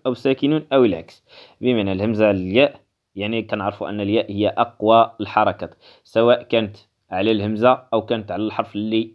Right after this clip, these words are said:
قبل منها، فتكتب الهمزة على الياء بشكل مباشر. غير تشوف الهمزة مكسورة ولا الحرف اللي قبل منها مكسور، أعرف أن الهمزة كتكتب على الياء. المثال سئل ومهترئة. وكاين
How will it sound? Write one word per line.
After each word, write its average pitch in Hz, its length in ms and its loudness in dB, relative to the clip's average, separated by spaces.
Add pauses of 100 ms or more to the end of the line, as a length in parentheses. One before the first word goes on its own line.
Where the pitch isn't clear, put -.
(120)
قبل 104 220 -4
منها، 107 460 -2
فتكتب 104 520 -2
الهمزة 104 680 0 (680)
على 107 500 4 (100)
الياء 98 280 -4
بشكل 98 300 -10
مباشر. 104 500 -4
غير 117 140 2
تشوف - 340 -10
الهمزة 104 280 -2
مكسورة 104 600 -2
ولا 95 220 0
الحرف 101 240 -6
اللي 104 100 0
قبل 98 200 -6
منها 101 220 -4
مكسور، 104 340 -4
أعرف 95 280 -6
أن 104 160 -6
الهمزة 95 320 -2
كتكتب - 420 -2 (340)
على 104 220 4
الياء. 95 220 -2 (160)
المثال 113 520 0
سئل 127 640 2
ومهترئة. 113 1120 0 (520)
وكاين 143 440 4